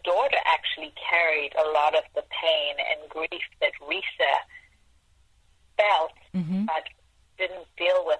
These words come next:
Speaker 1: in a sense. So I think it's really interesting about engendered, um, generational trauma that carries on.
Speaker 2: Definitely.
Speaker 1: She and her daughter.
Speaker 2: Yes.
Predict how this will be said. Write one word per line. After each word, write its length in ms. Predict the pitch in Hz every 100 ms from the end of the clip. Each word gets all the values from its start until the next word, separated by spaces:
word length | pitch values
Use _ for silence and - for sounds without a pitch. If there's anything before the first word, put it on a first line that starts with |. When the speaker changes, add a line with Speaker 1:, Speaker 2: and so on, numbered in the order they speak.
| 160
Speaker 1:
in 100 | 139
a 100 | 139 -
sense. 280 | - - -
So 60 | -
I 120 | - -
think 140 | - -
it's 220 | 302 -
really 480 | 440 466 466 214 - _
interesting 540 | 185 175 180 - 180 160
about 280 | 143 143 143 -
engendered, 840 | _ - 151 156 156 156 151 147 143 - _ _ _ _ -
um, 280 | 156 139 143 127 _ _ _ _ _ _ _ _ _ _ _ _ - -
generational 1000 | 175 165 156 156 165 165 - 170 156 139 - -
trauma 380 | 165 175 175 135
that 120 | 131 - -
carries 340 | 151 143 135 -
on. 360 | 151 147 123 - _ _ _ _ _ -
Speaker 2:
Definitely. 540 | 202 - 165 131 127
Speaker 1:
She 60 | 127
and 100 | 147 -
her 140 | 151 147
daughter. 460 | 139 139 139 - 131 -
Speaker 2:
Yes. 500 | 185 175 151 - -